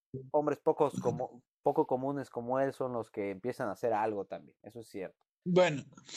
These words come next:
Speaker 2: me gustaría dar un par de notas en cuanto a lo que pasa después con la figura de Hidalgo. La pintura que tenemos de Hidalgo, la que todos van a encontrar, la que está en la biblioteca del niño mexicano también,
Speaker 1: Ya.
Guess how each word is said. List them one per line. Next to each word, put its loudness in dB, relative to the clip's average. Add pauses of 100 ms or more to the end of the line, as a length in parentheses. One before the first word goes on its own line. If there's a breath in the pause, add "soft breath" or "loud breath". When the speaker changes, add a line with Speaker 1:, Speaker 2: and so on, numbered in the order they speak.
(640 loud breath)
Speaker 2:
me 4
gustaría 4
dar 4
un -4
par 6
de 6
notas 4
en 0
cuanto 2
a 2
lo 0
que -4
pasa 4
después 2
con 4
la 6
figura 2
de 4
Hidalgo. 0
La 4
pintura 4
que -2
tenemos 0
de 6
Hidalgo, 6
la 2
que -4
todos 4
van 2
a 2
encontrar, 2
la 2
que 2
está 4
en 2
la 6
biblioteca 2
del 4
niño 0
mexicano 2
también, 4
Speaker 1:
Ya. -2